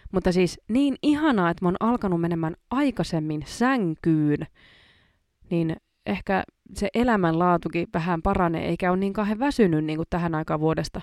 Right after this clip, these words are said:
Vaikka mä oon kyllä väsynyt, <laughs> mutta voihan se olla huono. A-, asiat voi olla aina huonommin. Ja se on hyvä muistaa, että jos sä oot nyt väsynyt, niin mieti, että sä voisit olla vielä väsyneempi. <laughs> Kauhei. Huono neuvo.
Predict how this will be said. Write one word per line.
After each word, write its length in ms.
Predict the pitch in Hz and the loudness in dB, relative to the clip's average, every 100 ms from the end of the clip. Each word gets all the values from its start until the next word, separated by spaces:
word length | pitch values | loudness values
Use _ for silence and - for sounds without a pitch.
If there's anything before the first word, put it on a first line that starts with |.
| - | -6
Vaikka 220 | 185 202 | -4 -2
mä 100 | 208 | 0
oon 80 | 220 | 0
kyllä 160 | 214 196 - | -2 -4 0
väsynyt, 400 | 202 185 160 190 | 2 2 2 0
<laughs> 40 | |
mutta 160 | - - 381 311 - - 302 - 294 | 0 -4 0 -2 -2 -8 -6 -2 4
voihan 300 | 285 277 269 | 6 6 4
se 100 | 277 | 2
olla 160 | 277 269 - | 2 -2 4
huono. 260 | 214 147 - | 4 4 0
A-, 260 | - 285 - | -2 0 0
asiat 320 | 311 277 214 | 0 0 -2
voi 160 | 196 208 | -2 0
olla 200 | 196 175 | 0 0
aina 300 | 190 175 139 | 0 -2 -4
huonommin. 580 | 160 147 - - - - - - - - - - | -2 -2 -4 -10 -10 -12 -16 -20 -20 -20 -20 -2
Ja 160 | 160 - _ _ _ - | -2 -2 _ _ _ -4
se 160 | 269 | 2
on 120 | 220 | 2
hyvä 220 | 165 160 147 | 2 0 0
muistaa, 500 | 147 147 - - - | -2 -6 -6 -8 -8
että 200 | - 147 | -8 -2
jos 320 | 202 240 - | 0 0 0
sä 80 | 180 | 0
oot 160 | 165 | 0
nyt 120 | 165 160 | -4 -4
väsynyt, 460 | 190 240 233 190 175 | 0 2 2 2 0
niin 180 | 180 175 | 0 -2
mieti, 300 | 196 220 170 | 2 2 0
että 140 | 160 | -2
sä 100 | 170 170 | -4 0
voisit 440 | 285 269 - - | 2 2 -2 -6
olla 260 | 147 156 - | -4 -4 -6
vielä 280 | 104 120 - | -6 -8 -6
väsyneempi. 640 | - - - - 208 214 294 - | -6 -6 -8 -10 -12 -12 -12 -2
<laughs> 80 | 330 - _ - - | -2 -2 _ -10 -6
Kauhei. 920 | 143 - - - - - - - 175 - - 233 - - - - - - - - | -4 -4 -4 -4 -2 -2 0 0 -2 -6 -8 -8 -6 -8 -8 -12 -16 -18 -14 -2
Huono 400 | 170 160 135 90 | 0 0 -2 -6
neuvo. 480 | 95 - - - | -8 -8 -10 -10